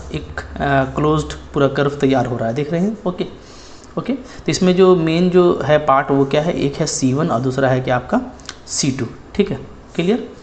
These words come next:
तो अब देखिए, अगर ये है तो अब हमारा, अ, जो ये part निकलेगा सी, अ, पी टू डी एक्स, ठीक है, तो हम लोग को ये proof करने के लिए, अ, हम लोग देख लेते हैं, ठीक है, कि हम लोग का value,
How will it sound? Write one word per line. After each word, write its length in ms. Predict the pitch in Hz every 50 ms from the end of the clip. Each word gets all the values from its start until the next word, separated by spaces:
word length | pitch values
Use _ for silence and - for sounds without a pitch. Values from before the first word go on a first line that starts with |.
| - - - - - - - -
तो 80 | - -
अब 80 | 139 131
देखिए, 320 | 135 127 131 - 123 - - - - - - - - - - - - - - - - - - - - - -
अगर 220 | 156 156 180 180
ये 240 | 170 147 160 175 170
है 200 | 151 135 123 113
तो 160 | - - -
अब 180 | - 156 165 -
हमारा, 480 | - - 175 165 165 165 170 160 131 127 185 - - - - - - - - - - -
अ, 220 | 139 139 139 135
जो 120 | 135 135 151
ये 140 | 160 165
part 360 | 165 - - 143 147 160 - 151
निकलेगा 480 | 143 127 135 131 131 120 117 113 110
सी, 520 | 110 - - - 160 160 156 160 - - -
अ, 260 | - - 139 131 131 131 131 -
पी 80 | - 160
टू 160 | 147 - 151 143
डी 220 | 139 139 127 123
एक्स, 260 | 135 - - - - -
ठीक 180 | - 185 - -
है, 100 | 113 - - - - - - - - - -
तो 80 | 139
हम 120 | 131 143 151
लोग 240 | 151 156 151 151 -
को 60 | 156
ये 160 | 147 151 170
proof 280 | 170 - 151 151 143 - -
करने 280 | 151 139 143 147 151
के 140 | 143 - 127
लिए, 220 | 120 120 143 180 180 - - - - - - - - - - - - - - - - - - - - - -
अ, 40 | 135
हम 360 | 135 131 131 131 143 143 143
लोग 140 | 143 139 135
देख 180 | 143 143 139
लेते 240 | 143 139 135 139 139
हैं, 340 | 131 139 165 240 - - - - - - - - -
ठीक 140 | 156 -
है, 80 | 127 113
कि 760 | - - - - - - - - - - - - - - -
हम 100 | 135 135
लोग 80 | 139 131
का 60 | 131
value, 300 | 127 131 131 123 143 180